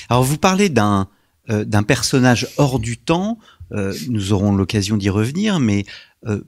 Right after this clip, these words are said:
paradoxalement, c'est un pape très moderne dans le sens où il répond aux défis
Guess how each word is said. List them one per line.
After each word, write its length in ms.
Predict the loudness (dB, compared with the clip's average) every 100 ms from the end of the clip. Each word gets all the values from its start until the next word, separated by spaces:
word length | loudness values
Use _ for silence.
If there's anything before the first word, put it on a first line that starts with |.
| _
paradoxalement, 1000 | -2 0 0 0 -2 -2 0 0 0 -2 -8 -16
c'est 300 | -6 -4 0
un 80 | 0
pape 300 | 2 -2 -4 -8
très 220 | 0 2
moderne 680 | 4 6 6 4 4 2 2
dans 160 | 2 4
le 140 | 4
sens 500 | 2 0 0 0 -2 -4
où 140 | -2
il 220 | 0 2 4
répond 760 | 4 2 2 0 0 0 -2 -4 -18 -14 2
aux 120 | 2
défis 760 | 4 2 2 2 -2 -2 -2